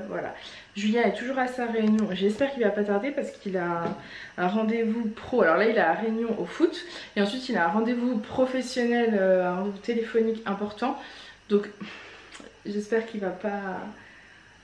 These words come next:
qu'il va pas être en retard pour ce rendez-vous, mais je pense pas, hein, il, il se gère très très bien. Et, euh, après il va aller courir,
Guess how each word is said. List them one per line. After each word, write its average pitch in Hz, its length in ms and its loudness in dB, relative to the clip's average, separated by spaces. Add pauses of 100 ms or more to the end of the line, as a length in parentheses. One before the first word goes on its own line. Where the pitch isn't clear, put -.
(140)
qu'il - 140 -18
va 277 120 8
pas 277 120 4
être 262 180 0
en 254 40 0
retard 247 380 -8
pour - 160 -14
ce - 120 -10
rendez-vous, 233 460 -2
mais 220 100 0
je - 100 -6
pense 214 200 -6
pas, 220 260 -4
hein, 214 80 0
il, 208 160 -2 (200)
il 208 80 -2
se 208 200 -2
gère 202 520 0
très 240 200 -2
très 233 220 2
bien. 233 360 2 (1000)
Et, 254 440 4
euh, 208 280 6
après 202 200 0
il 240 80 2
va 226 60 6
aller 220 160 4
courir, 208 380 -2